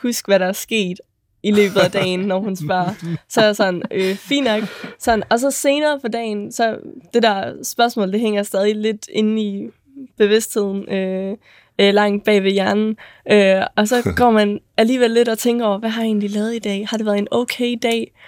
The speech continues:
Speaker 1: Og så kan det være, at det kommer op på, på et eller andet tidspunkt. Sådan, øh,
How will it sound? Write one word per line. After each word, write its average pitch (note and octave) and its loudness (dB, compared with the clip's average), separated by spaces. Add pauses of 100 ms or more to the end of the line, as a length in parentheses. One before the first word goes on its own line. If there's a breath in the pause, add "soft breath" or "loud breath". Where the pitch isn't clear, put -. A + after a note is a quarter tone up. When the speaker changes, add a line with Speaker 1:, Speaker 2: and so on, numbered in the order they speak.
(220 loud breath)
Speaker 1:
Og C#4 4
så D4 -2
kan C#4+ 6
det C4 6
være, B3+ 4
at C#4 0
det C4+ -4
kommer A3+ 2
op A3+ 2 (140)
på, A#3+ 2
på A3 0
et - 2
eller A3+ 0
andet A3+ 0
tidspunkt. A3+ -4
Sådan, A3 -4
øh, - 0